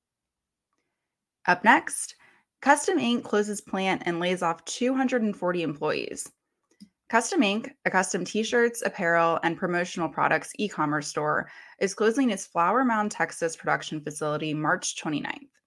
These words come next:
Staff members' last days with the company will begin February thirteenth.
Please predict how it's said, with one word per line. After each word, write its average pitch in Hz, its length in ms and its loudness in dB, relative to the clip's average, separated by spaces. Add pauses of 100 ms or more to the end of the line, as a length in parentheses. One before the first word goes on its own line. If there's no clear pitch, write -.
(560)
Staff 220 280 4
members' 277 280 6
last 190 300 4
days 170 220 2
with 170 80 -6
the 170 60 -4
company 170 380 -2
will 160 140 -2
begin 156 260 -4
February 160 440 0
thirteenth. - 600 -10